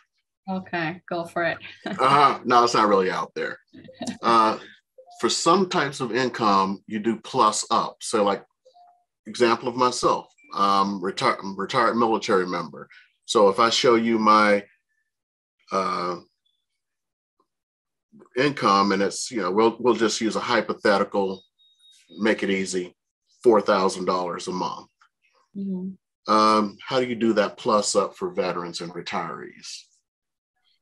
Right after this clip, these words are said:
Speaker 1: Uh, when we're talking about plus up, meaning what? Like how much
Speaker 2: Well,
Speaker 1: D T I or?
Speaker 2: well, some lenders, because there is no taxes, um,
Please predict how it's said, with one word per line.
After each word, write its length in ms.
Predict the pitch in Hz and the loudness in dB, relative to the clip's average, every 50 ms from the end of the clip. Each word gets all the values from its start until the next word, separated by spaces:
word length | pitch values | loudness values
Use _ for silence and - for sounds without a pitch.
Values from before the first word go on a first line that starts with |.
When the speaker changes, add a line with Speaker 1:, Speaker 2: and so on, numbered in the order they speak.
| _ _ _ - - | _ _ _ -4 2
Speaker 1:
Uh, 280 | 285 277 262 220 233 | 4 4 4 4 2
when 140 | 262 277 269 | -2 -2 0
we're 80 | 285 294 | 0 0
talking 240 | 320 330 339 320 | 2 2 2 2
about 220 | 285 269 247 240 - | 0 0 -2 -2 0
plus 240 | 247 233 240 - 262 | -2 -2 0 0 0
up, 260 | 254 247 247 233 233 | 0 0 -2 -2 -6
meaning 420 | 233 240 240 233 233 226 220 220 | -10 -10 -10 -8 -8 -10 -8 -4
what? 220 | 214 190 156 139 143 | -2 0 0 0 0
Like 220 | 185 185 185 185 | -2 -2 -4 -4
how 80 | 196 214 | -6 -10
much 320 | 208 214 214 214 214 208 202 - - - | -6 -2 0 0 0 -2 -4 -8 -6 -2
Speaker 2:
Well, 280 | - 147 160 160 170 185 | 0 2 4 4 4 2
Speaker 1:
D 80 | - - | 0 -2
T 60 | - | -4
I 280 | 220 226 226 _ 214 208 | -6 -6 -8 _ -14 -12
or? 320 | 208 202 202 202 202 202 - _ _ _ _ - | -8 -6 -6 -6 -6 -8 -12 _ _ _ _ 0
Speaker 2:
well, 220 | 139 151 135 135 | 2 4 4 4
some 360 | - - - 151 156 180 180 | 2 0 0 0 2 2 2
lenders, 360 | 143 127 123 120 117 120 110 - | 2 2 0 2 0 0 -2 -2
because 420 | 98 104 - 131 123 113 107 - | -8 -10 -4 -2 -2 -2 -2 0
there 220 | 117 110 107 107 | 0 0 2 0
is 160 | 104 101 - 107 | 0 -2 -2 -2
no 120 | 110 107 | -2 -2
taxes, 880 | 104 - - 110 104 110 110 - - - 120 113 110 110 - - _ _ _ _ _ _ _ _ _ _ _ _ - - | -2 -2 -2 -2 -2 -2 -2 -6 -4 -4 -4 -4 -4 -6 -10 -12 _ _ _ _ _ _ _ _ _ _ _ _ -4 0
um, 460 | 98 98 98 98 95 95 92 98 | 2 2 4 4 2 0 -2 -8